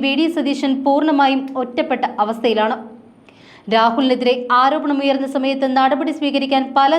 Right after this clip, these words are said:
നേതാക്കളും മുറവിളി കൂട്ടി. ആ നേതാക്കളെല്ലാം തന്നെ നിലപാട് മയപ്പെടുത്തിയെങ്കിലും വി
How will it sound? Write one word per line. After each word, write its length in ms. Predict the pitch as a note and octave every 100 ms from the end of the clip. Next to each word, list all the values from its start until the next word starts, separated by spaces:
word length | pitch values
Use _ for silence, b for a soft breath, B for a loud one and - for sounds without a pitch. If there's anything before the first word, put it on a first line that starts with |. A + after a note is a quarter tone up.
| D4
നേതാക്കളും 460 | C#4+ C#4 C#4+ C#4 B3+
മുറവിളി 340 | C4 C4+ C4+ -
കൂട്ടി. 200 | G#3+ B3+ - - B B B B B - E4+
ആ 40 | G#4
നേതാക്കളെല്ലാം 640 | G#4 F#4 F#4+ F#4+ F4+ F4 E4+
തന്നെ 160 | E4+ D#4+ D4
നിലപാട് 400 | D4+ E4 E4+ E4 C#4+
മയപ്പെടുത്തിയെങ്കിലും 760 | C#4+ D#4+ E4 D#4 D4+ C4+ C#4 C4+
വി 100 | B3+